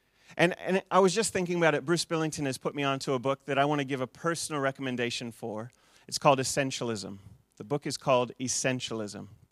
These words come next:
What is essential? And the premise in the book is this. It's, it's to identify, eh, the, there's very few things that are essential.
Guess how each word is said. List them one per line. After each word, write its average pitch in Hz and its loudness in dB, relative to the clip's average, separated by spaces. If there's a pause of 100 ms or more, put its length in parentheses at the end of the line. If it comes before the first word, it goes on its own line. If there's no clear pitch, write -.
(460)
What 135 4
is 135 6
essential? 117 -2 (600)
And 165 6
the 175 6
premise 233 8
in 165 0
the 156 4
book 156 0
is 131 -2
this. 139 0
It's, 143 -4 (340)
it's - 4
to 180 4
identify, 160 4 (1120)
eh, - -8
the, 156 2 (320)
there's 160 2
very 180 2
few 180 2
things 151 0 (300)
that 131 -2
are 135 4
essential. - -4